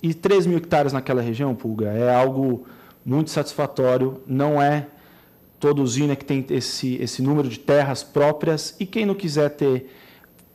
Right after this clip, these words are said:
produzir próprio, pode arrendar. É uma oportunidade também pra investir e arrendar essas terras,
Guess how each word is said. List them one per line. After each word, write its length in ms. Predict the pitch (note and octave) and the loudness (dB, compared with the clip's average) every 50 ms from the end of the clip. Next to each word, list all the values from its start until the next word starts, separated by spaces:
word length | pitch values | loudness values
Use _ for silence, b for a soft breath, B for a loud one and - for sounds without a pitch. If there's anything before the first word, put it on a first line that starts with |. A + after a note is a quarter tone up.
| _ _ - | _ _ -2
produzir 540 | D3 D3+ C#3+ C3+ C3 A2+ G#2+ C3 F3+ F#3 | 0 0 2 2 0 -2 0 0 0 0
próprio, 420 | F#3 - D3+ D3+ E3 E3 E3 - D#3+ | 0 0 2 2 2 0 -2 -6 -8
pode 320 | - - E3+ E3+ D#3 E3+ | -2 0 0 2 2 2
arrendar. 640 | E3 E3 D3+ F3 F3 E3 B2+ B2 A#2 G#2+ G#2 - - - - - - | 2 2 2 0 0 0 0 2 2 0 0 -4 -10 -20 -14 -8 -4
É 60 | B2 | -2
uma 140 | C#3 D#3 D#3 | 0 0 0
oportunidade 540 | D#3 D#3+ D3 D3+ D3 C#3 C3+ C#3 C#3 C#3 | 0 0 0 0 0 2 2 2 2 2
também 140 | - D3 C#3+ | 0 -2 -4
pra 220 | C#3 - D#3 D#3 D#3 | -2 0 0 2 2
investir 720 | D#3 D3 D3+ D3 B2+ - - - - - D3+ D3+ D3+ D3+ B B B B B B B B _ - | 0 0 0 -2 -2 -2 -6 -10 -8 -4 -4 -4 -4 -6 B B B B B B B B _ 0
e 100 | C#3+ C#3 | 0 2
arrendar 360 | C3 C3 C#3 C3 C3 C3 B2 | 2 2 0 0 2 2 0
essas 280 | A#2 - C#3 B2 - | 0 -2 -4 -6 -6
terras, 640 | - - G2+ G2 F#2 F#2 F2+ E2+ - - - - - | -6 -6 -6 -6 -6 -8 -10 -10 -10 -10 -12 -12 -14